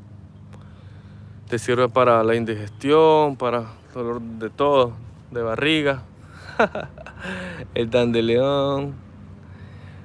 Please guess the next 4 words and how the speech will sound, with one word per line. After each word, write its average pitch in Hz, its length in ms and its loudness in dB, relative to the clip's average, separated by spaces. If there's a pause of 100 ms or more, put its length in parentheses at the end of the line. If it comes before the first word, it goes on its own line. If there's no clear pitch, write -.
(640)
La 113 140 -2
lavanda. 131 760 -2 (460)
Aquí - 240 -14
está. - 260 -14